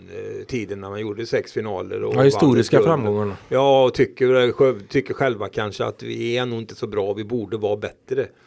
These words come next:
Speaker 1: Det där har han försökt att slänga bort, och så nu är vi här och nu, och det här är det som gäller, och nu måste vi gå åt och jobba tillsammans för att bli bättre då. Och det tycker jag, det är man väl på väg att lyckas med då. Så att, eh, ja, men det är kul, tycker jag. Det är bra, jätteintressant med,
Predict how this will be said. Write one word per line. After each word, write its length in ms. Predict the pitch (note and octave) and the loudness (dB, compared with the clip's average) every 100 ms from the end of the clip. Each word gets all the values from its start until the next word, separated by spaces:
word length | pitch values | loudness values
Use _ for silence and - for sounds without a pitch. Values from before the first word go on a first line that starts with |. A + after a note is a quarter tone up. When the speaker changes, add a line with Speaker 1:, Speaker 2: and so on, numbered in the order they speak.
| _ - | _ -4
Speaker 1:
Det 80 | A2 | 0
där 180 | B2+ | 2
har 100 | C#3+ | 2
han 200 | B2+ A2 | 2 -2
försökt 240 | G2+ C3 - | -2 -2 -2
att 60 | |
slänga 260 | A#2 G2+ G2+ | -8 -6 -4
bort, 280 | G#2+ B2+ - | -4 -4 -4
och 60 | |
så 100 | - | -8
nu 200 | A2 B2 A#2+ | -4 0 2
är 140 | A2+ | 2
vi 120 | A2+ | 2
här 260 | G#2+ G#2 G2+ | 0 0 0
och 80 | G#2+ | -4
nu, 240 | A2 B2 | -4 -4
och 100 | A#2+ | -4
det 60 | A2 | -2
här 80 | A2 | -2
är 80 | |
det 100 | G#2 | -4
som 160 | G2+ G#2+ | -6 -6
gäller, 320 | G#2 F#2 G2+ | -6 -6 -8
och 60 | G2+ | -8
nu 80 | G2+ | -8
måste 280 | G#2 - | -10 -10
vi 60 | G#2 | -10
gå 120 | G#2 | -4
åt 320 | G2+ _ - _ _ _ _ _ | -6 _ -20 _ _ _ _ _
och 80 | - | -2
jobba 180 | G2+ G2+ | -2 -2
tillsammans 500 | G#2 A2 F#2 G2+ G2+ | -4 -6 -6 -10 -10
för 60 | |
att 60 | G#2 | -8
bli 140 | G2+ | -8
bättre 440 | F#2+ F2+ _ C3+ D#2+ | -8 -12 _ -6 -6
då. 140 | - _ - _ - | -8 _ -20 _ -20
Och 120 | G#2+ | -12
det 420 | A2+ B2+ C#3 D3 D3 | -8 -6 -6 -6 -8
tycker 260 | D#3 F3+ | -10 -6
jag, 160 | D#3+ B2+ | -4 -4
det 60 | |
är 60 | B2 | -4
man 160 | D3 E3 | -6 -6
väl 100 | D#3 | -6
på 80 | - | -2
väg 180 | B2+ A#2 | -2 -2
att 60 | |
lyckas 640 | C#3 - _ _ - F#2 | -6 -10 _ _ -8 -8
med 140 | D#3 A#2+ | -6 -8
då. 120 | G2 | -8
Så 100 | - | -8
att, 180 | A2 - | -8 -6
eh, 100 | A2 A2 _ _ _ _ _ _ | -8 -8 _ _ _ _ _ _
ja, 120 | - | -10
men 120 | D3 E3+ | 0 2
det 60 | |
är 20 | |
kul, 280 | F#3 F#3 G#3+ | 4 4 4
tycker 160 | G3+ F3+ | 2 2
jag. 160 | G#2+ | 4
Det 80 | A#2+ | 2
är 60 | E3 | 4
bra, 400 | F3 F#3+ F#3+ F#3+ F#3+ F#3 F3 F3+ | 6 6 8 6 4 2 -2 0
jätteintressant 720 | G3+ F3 C#3+ C#3+ F#3 F3 | 2 2 -2 -2 -2 -4
med, 120 | F#3+ | -4